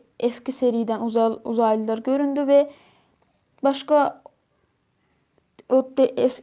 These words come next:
eski dört serideki uzaylılardan da başkaları göründü. Yani başka serilerdeki uzaylıları görürseniz şa-, şaşırmayın. Bence bu konuda iyi yapmış. Çünkü eski serilere de, se-, eski serilerin de uzaylılarını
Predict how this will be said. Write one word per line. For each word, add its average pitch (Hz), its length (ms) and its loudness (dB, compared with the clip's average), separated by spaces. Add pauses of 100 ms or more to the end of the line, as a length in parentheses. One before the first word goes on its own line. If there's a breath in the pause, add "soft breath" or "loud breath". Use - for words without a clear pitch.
(120)
eski 254 320 -2
dört 262 200 4
serideki 240 520 0
uzaylılardan 240 760 2
da 214 140 -4
başkaları 240 460 -2
göründü. 208 480 -2 (520 soft breath)
Yani 285 320 -2
başka 285 320 0
serilerdeki 240 760 -2
uzaylıları 226 480 2
görürseniz 269 720 -2
şa-, - 120 -8
şaşırmayın. 208 640 -6 (2250 soft breath)
Bence 330 260 -6
bu 285 60 -10
konuda 269 340 0
iyi 262 140 2
yapmış. 233 360 -2
Çünkü 262 240 -8
eski 254 280 -4
serilere 240 640 -2
de, 240 200 0 (840 soft breath)
se-, - 160 -10
eski 285 260 -4
serilerin 254 540 0
de 233 60 -6
uzaylılarını 220 760 -2